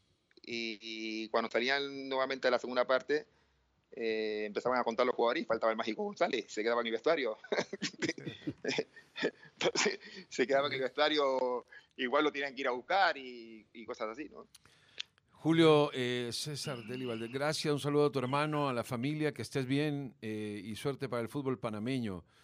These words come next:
Speaker 2: porque hemos
Speaker 1: Muchas gracias.
Speaker 2: hemos
Speaker 1: Muchas gracias.
Speaker 2: tenido
Speaker 1: Ojalá que vuelva pronto,
Speaker 2: Sí.
Speaker 1: ojalá que vuelva pronto el fútbol, lo extrañamos todos.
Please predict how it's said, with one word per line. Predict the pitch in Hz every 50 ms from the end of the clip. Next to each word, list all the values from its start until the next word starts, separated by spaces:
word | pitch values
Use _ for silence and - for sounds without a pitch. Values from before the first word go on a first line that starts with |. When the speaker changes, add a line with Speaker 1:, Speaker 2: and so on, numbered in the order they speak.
| - _ _ _ _ _ _ _ _ _ _ _ _
Speaker 2:
porque | - 117 110 - - 131 127
hemos | 131 139 143 143
Speaker 1:
Muchas | 131 127 - 147
gracias. | 147 151 156 147 - 135 120 113 104 117 - - - - _ _ _ _ -
Speaker 2:
hemos | - 139 143 151
Speaker 1:
Muchas | 131 131
gracias. | 127
Speaker 2:
tenido | 127 139 143
Speaker 1:
Ojalá | 143 127 139 160
que | 160 160
vuelva | 156 160 165 160 156 -
pronto, | - 147 135 - 127 120 -
Speaker 2:
Sí. | - - 127
Speaker 1:
ojalá | 123 117 143
que | 147
vuelva | 147 147 147 147
pronto | 143 151 143 139 139
el | 131
fútbol, | - - 127 110 107 110 104
lo | 104 120
extrañamos | 110 - 123 127 135 131 127 120
todos. | 123 104 -